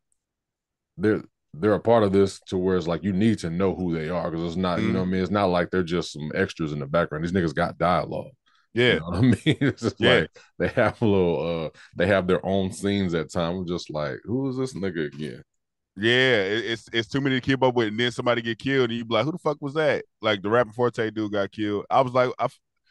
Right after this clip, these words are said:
Speaker 2: I
Speaker 1: I
Speaker 2: forgot,
Speaker 1: remember him.
Speaker 2: but then I was like, "Yeah, okay, I remember.
Speaker 1: Yeah.
Speaker 2: He, he was in there
Speaker 1: He,
Speaker 2: earlier."
Speaker 1: yeah, he took
Speaker 2: Uh,
Speaker 1: the bag. He took the bag, and he was supposed to go out there and handle, you know what I mean, the
Speaker 2: Yeah.
Speaker 1: business. And, you know, they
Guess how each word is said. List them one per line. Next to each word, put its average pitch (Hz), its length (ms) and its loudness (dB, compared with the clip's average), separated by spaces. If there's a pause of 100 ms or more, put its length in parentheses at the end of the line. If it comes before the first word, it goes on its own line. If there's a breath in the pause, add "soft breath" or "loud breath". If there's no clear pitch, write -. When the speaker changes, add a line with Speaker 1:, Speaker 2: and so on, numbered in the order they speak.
(220 soft breath)
Speaker 2:
I 98 120 4
Speaker 1:
I 90 40 4
Speaker 2:
forgot, 87 120 2
Speaker 1:
remember 139 260 6
him. 90 60 -4
Speaker 2:
but 98 80 -8
then 120 120 4
I 120 40 4
was 107 160 -4
like, 104 240 2
"Yeah, 117 160 2
okay, 107 260 0
I 101 120 0
remember. 95 420 -4
Speaker 1:
Yeah. 92 100 -6
Speaker 2:
He, 90 60 -4
he 92 180 -6
was 90 140 -6
in 92 80 -4
there 90 100 2
Speaker 1:
He, 80 60 -4
Speaker 2:
earlier." 87 400 -4 (100)
Speaker 1:
yeah, 90 160 -4
he 92 100 0
took 104 160 2
Speaker 2:
Uh, 113 300 6
Speaker 1:
the 101 80 4
bag. - 100 -6
He 117 100 0
took - 200 0
the 80 60 -4
bag, 95 280 4
and 78 80 -2
he 90 80 0
was 87 80 0
supposed 82 200 -4
to 80 60 -6
go 82 120 2
out 80 140 0
there 78 180 0
and 78 100 -4
handle, 85 300 0
you 90 80 -2
know 85 120 0
what 80 60 -2
I 82 40 -2
mean, 80 160 -2
the 65 100 -6
Speaker 2:
Yeah. 107 140 4
Speaker 1:
business. 92 360 2
And, 78 240 -4
you 82 80 -2
know, 67 280 -4
they 73 200 -4